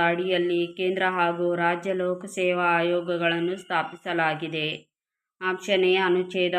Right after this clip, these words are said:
ಮುನ್ನೂರ ಹನ್ನೆರಡು, ಬಿ ಅನುಚ್ಛೇದ ಮುನ್ನೂರ ಇಪ್ಪತ್ತು, ಸಿ ಅನುಚ್ಛೇದ ಮುನ್ನೂರ ಹದಿನೈದು, ಡಿ ಅನುಚ್ಛೇದ ಮುನ್ನೂರ ಎಂಬತ್ತು.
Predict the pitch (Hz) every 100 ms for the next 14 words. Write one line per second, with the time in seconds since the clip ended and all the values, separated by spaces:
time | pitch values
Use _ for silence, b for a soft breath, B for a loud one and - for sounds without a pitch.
0 | 175 175 175 175 180 185 175 175 170 170
1 | 185 - _ _ _ 185 190 196 185 175
2 | 180 180 185 180 175 175 175 180 185 180
3 | 175 - 170 170 190 190 202 _ _ _
4 | - 208 202 185 180 180 185 180 180 180
5 | 175 180 185 190 185 160 180 175 180 190
6 | 208 _ - 170 190 196 185 175 175 175
7 | 175 180 220 202 175 170 170 185 180 160
8 | 160 160 -